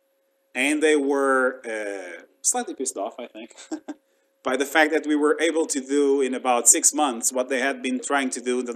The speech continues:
the last ten years. Okay, so that's the point. We had a head-to-head, a peer conversation. We didn't have a conversation of, "Oh yeah, but our food is great." You know what I mean? Sometimes you go, you ch-, you show something,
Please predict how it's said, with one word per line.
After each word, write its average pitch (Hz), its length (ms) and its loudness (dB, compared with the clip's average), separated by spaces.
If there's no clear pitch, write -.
the 123 80 -4
last 123 260 -2
ten 123 200 -4
years. 104 360 0
Okay, 147 240 -6
so - 140 -4
that's 156 180 6
the 151 80 0
point. 123 460 -2
We 123 120 -4
had 160 200 4
a 151 160 6
head-to-head, 151 500 -4
a 123 60 -2
peer 170 340 6
conversation. 104 840 -2
We 127 80 -2
didn't 151 200 0
have 151 360 4
a 135 120 -4
conversation 135 840 0
of, 123 420 -2
"Oh 160 60 2
yeah, 151 200 6
but 143 100 4
our 151 120 4
food 170 180 -2
is 127 120 2
great." 92 240 -8
You 120 80 -12
know 135 60 -2
what 151 100 4
I 151 60 6
mean? 160 200 0
Sometimes 151 460 0
you 127 120 0
go, 165 200 2
you 143 120 2
ch-, 139 220 -2
you 135 120 0
show 185 240 0
something, 170 540 2